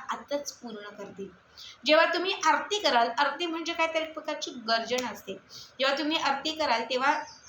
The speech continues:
तुम्ही आपल्या भगवंताला म्हणजे आपल्या स्वामींना जागृत कराल. कुठल्याही देवांची मूर्ती घरात फक्त आणून ती ठेवून चालत नाही, ती जागृत असणं खूप महत्त्वाचं असतं. आणि जेव्हा तुम्ही ही सेवा कराल, तेव्हा लक्षात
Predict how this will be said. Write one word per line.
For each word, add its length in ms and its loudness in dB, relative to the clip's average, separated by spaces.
तुम्ही 180 2
आपल्या 220 2
भगवंताला 500 0
म्हणजे 200 -4
आपल्या 180 -4
स्वामींना 420 0
जागृत 540 0
कराल. 200 -14
कुठल्याही 380 4
देवांची 360 6
मूर्ती 300 -4
घरात 300 2
फक्त 220 0
आणून 400 4
ती 160 -6
ठेवून 280 2
चालत 340 0
नाही, 100 -4
ती 120 -6
जागृत 420 2
असणं 240 -4
खूप 300 -12
महत्त्वाचं 420 -10
असतं. 220 -16
आणि 180 6
जेव्हा 220 6
तुम्ही 160 0
ही 160 2
सेवा 440 4
कराल, 300 2
तेव्हा 160 -2
लक्षात 380 -2